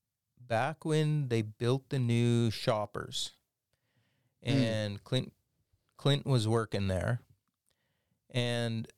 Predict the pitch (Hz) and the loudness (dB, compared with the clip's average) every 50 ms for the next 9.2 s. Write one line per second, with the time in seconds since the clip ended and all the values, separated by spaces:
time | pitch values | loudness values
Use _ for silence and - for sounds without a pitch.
0 | _ - 127 113 110 117 117 113 113 113 113 113 113 110 110 107 107 110 - _ | _ -20 -12 -4 0 2 2 2 2 2 2 2 0 0 0 0 -2 -4 -6 _
1 | _ - 117 120 120 117 113 - 123 131 143 147 - - 139 131 123 120 117 113 | _ -4 -2 0 0 0 2 0 0 -2 -2 -4 -4 -4 -4 -2 -2 -4 -4 -4
2 | 110 110 107 110 113 104 104 98 113 110 110 117 113 110 110 110 113 107 104 104 | -4 -4 -4 -6 -6 -6 -6 -6 -6 -4 -2 0 2 4 4 4 2 2 0 0
3 | 104 - - 95 104 110 120 - - - _ _ _ _ _ _ _ _ _ _ | 0 -2 -2 0 0 -2 -4 -6 -10 -20 _ _ _ _ _ _ _ _ _ _
4 | _ _ _ _ - 117 113 110 104 113 120 - - 131 123 117 135 139 127 113 | _ _ _ _ -4 -2 0 2 2 0 -2 -2 0 0 2 2 2 2 0 -2
5 | 107 - - 110 110 110 110 104 101 - - - - _ _ _ _ _ _ _ | -2 -2 0 0 2 2 2 0 -2 -6 -12 -20 -20 _ _ _ _ _ _ _
6 | - - 120 113 - - - 131 113 117 110 107 107 107 107 107 107 104 104 - | -4 -2 -2 -2 -2 -2 -2 0 2 2 2 2 2 2 2 0 0 -2 -2 -6
7 | - - 110 104 104 - - - - - _ _ _ _ _ _ _ _ _ _ | -6 -4 -4 -4 -4 -4 -8 -12 -18 -20 _ _ _ _ _ _ _ _ _ _
8 | _ _ _ _ _ _ _ _ _ - - 127 117 117 117 117 113 113 110 110 | _ _ _ _ _ _ _ _ _ -4 0 2 2 4 4 4 4 4 4 2
9 | 110 110 107 107 | 2 0 -2 -4